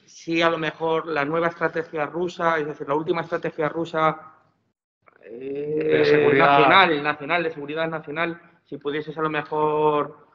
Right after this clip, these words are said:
Speaker 1: ha habido, yo, hay una antigua, pero ¿cuál es la última? Es decir, ¿cómo está ahora mismo en este momento?
Speaker 2: Uf, pues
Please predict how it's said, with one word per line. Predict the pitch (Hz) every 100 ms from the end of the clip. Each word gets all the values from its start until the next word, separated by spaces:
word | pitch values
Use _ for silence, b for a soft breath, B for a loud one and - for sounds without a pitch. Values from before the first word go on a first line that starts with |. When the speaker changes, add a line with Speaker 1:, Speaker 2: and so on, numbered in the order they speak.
| -
Speaker 1:
ha | 151
habido, | 165 165 170 170 165 165 147
yo, | 160 - - - -
hay | 156 156
una | 170 170
antigua, | 160 165 196 180 180 180
pero | 151 143 135
¿cuál | 165
es | 170
la | 160 147
última? | 190 180 160 156
Es |
decir, | 151 147 139
¿cómo | 156 165
está | 165 165
ahora | 160 156
mismo | 165 151
en | 151
este | 147 143
momento? | 139 143 135 113 _ _ _ _ _ -
Speaker 2:
Uf, | 151 170 -
pues | - 120 -